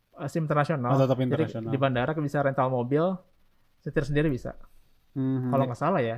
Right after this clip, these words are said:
Speaker 1: coba kalau salah <laughs> tolong di komen.
Speaker 2: Somehow di, nggak tahu Thailand sama juga atau nggak, tapi di Malaysia tuh sering banget anak-anak nyewa mobil deh. Jadi temen aku tuh yang waktu itu aku ke Malaysia, eh, main sama temen yang kuliah di sana.
Speaker 1: Hmm.
Speaker 2: Terus dia tuh kemana-mana nyewa mobil.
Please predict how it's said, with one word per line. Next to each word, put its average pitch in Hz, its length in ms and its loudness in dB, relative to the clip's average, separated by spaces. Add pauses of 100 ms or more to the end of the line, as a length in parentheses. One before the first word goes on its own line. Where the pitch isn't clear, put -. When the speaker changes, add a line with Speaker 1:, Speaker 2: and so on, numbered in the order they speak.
Speaker 1:
coba 131 220 -12
kalau 117 160 -4
salah 123 320 -4
<laughs> - 80 -20
tolong 170 220 2
di 139 180 -4 (300)
komen. 151 340 2 (340)
Speaker 2:
Somehow 131 720 0
di, 151 480 0 (240)
nggak 123 160 4
tahu 175 140 6
Thailand 170 260 4
sama 156 220 4
juga 123 200 0
atau 113 140 -4
nggak, 127 320 -4
tapi 147 140 -4
di 185 100 0
Malaysia 165 360 2
tuh 202 140 -2
sering 156 300 2
banget 131 240 2
anak-anak 156 480 -2 (120)
nyewa 143 300 2
mobil 127 440 0
deh. 110 120 -4
Jadi 123 380 -4 (320)
temen 143 220 2
aku 143 100 2
tuh 202 140 2
yang 170 260 4
waktu 131 180 -2
itu 123 120 0
aku 120 120 -4
ke - 120 -4
Malaysia, 120 500 0
eh, - 320 -4
main 123 240 0
sama 127 220 -2
temen 123 240 -6
yang 123 80 -6
kuliah 120 180 -2
di 117 80 -2
sana. 113 320 -4
Speaker 1:
Hmm. 147 220 -4 (240)
Speaker 2:
Terus 190 400 0
dia 135 260 4
tuh 175 160 4
kemana-mana 160 720 4
nyewa 131 300 4
mobil. 143 420 -2